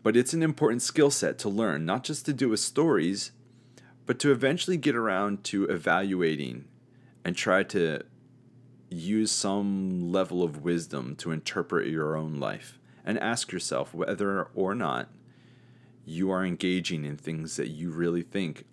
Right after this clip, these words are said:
are helpful, healthy, and good for you and others. Because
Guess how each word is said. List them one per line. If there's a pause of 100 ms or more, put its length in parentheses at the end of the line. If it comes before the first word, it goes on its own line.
are
helpful, (240)
healthy, (480)
and
good
for
you
and
others. (1400)
Because